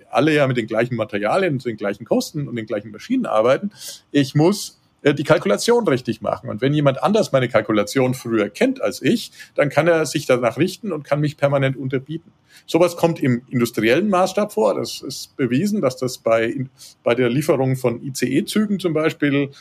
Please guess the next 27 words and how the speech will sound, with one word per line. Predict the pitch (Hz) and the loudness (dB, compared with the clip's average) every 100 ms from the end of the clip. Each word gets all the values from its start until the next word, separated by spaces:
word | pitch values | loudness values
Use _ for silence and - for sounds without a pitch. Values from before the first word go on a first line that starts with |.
| _ | _
äh, | - 139 139 139 135 | 2 2 2 2 0
äh, | 135 | 0
schon | 135 156 | -2 -2
passiert | 151 143 190 - | -2 -4 -6 -2
ist. | 214 254 - - - - | -2 -2 -4 -14 -12 0
Ähm, | 160 165 160 | 2 2 0
das | 156 147 | -2 -2
kommt | 180 208 | -2 0
aber | 170 151 | 2 2
auch | 165 | 0
im | 165 143 | 0 0
Klein-Klein | 139 139 131 226 277 | 0 0 0 0 0
vor, | - 131 160 | 2 2 2
wenn | 151 | 0
hier | 147 175 185 175 | -2 0 0 0
sozusagen | 165 - 156 160 151 | -4 0 0 2 0
nur | 151 180 190 | 2 4 2
die | 185 156 | 0 -2
lokale | 151 151 143 156 147 | -2 -2 0 0 0
Stichstraße, | - - - 127 120 160 185 185 - - - | 0 -2 -2 -2 0 2 2 0 -2 -16 -4
ähm, | 156 151 151 143 | 0 2 0 -2
äh, | 147 143 | 0 0
in | 156 156 | -2 -4
irgendeinem | 160 160 143 | -2 -2 0
Dorf | 175 240 - - | 2 2 -2 -4
gemacht | 107 101 - 165 | 0 0 0 -2
wird. | 208 | -2